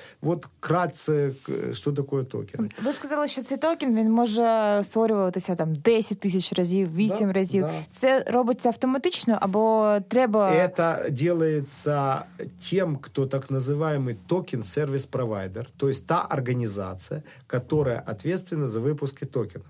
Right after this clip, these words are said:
Speaker 1: Как я сказал, это Visa, MasterCard, но никто не мешает большому банку сказать: "Я буду выпускать токены". Дальше это определяется политикой банка.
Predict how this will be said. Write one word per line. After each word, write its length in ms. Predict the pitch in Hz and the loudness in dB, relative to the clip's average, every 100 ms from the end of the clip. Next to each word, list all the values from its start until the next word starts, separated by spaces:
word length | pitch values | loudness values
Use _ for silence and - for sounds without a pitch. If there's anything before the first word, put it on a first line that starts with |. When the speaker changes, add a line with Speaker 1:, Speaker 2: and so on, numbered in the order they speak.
| - | -10
Speaker 1:
Как 220 | 120 - | -6 -2
я 100 | 135 | -4
сказал, 420 | - 139 214 247 | -2 -4 -2 -2
это 340 | - 131 131 | -4 -2 -2
Visa, 300 | 120 180 156 113 | -2 -2 -2 -4
MasterCard, 640 | 113 95 120 - 254 285 - - - | -4 -6 -8 -2 -2 -2 -10 -20 -6
но 160 | 147 151 | 0 0
никто 260 | 151 135 | 0 0
не 100 | 175 | 0
мешает 460 | 151 135 190 185 151 | 0 0 0 2 2
большому 340 | 123 131 - 147 | 0 -2 0 -2
банку 420 | 139 139 110 107 | 0 0 -2 -4
сказать: 320 | - 120 98 | -2 -4 -2
"Я 100 | 123 | -4
буду 220 | 117 120 | -4 -4
выпускать 500 | 113 110 107 120 113 | -4 -6 -6 -6 -6
токены". 340 | - 113 - - - - - | -8 -10 -12 -18 -20 -20 -10
Дальше 360 | 135 175 233 - | 0 2 2 0
это 140 | 135 | -2
определяется 460 | 120 135 160 160 123 | -2 -2 -2 -2 -4
политикой 480 | 113 117 113 - 110 | -6 -6 -8 -8 -10
банка. 340 | 104 101 98 | -8 -10 -12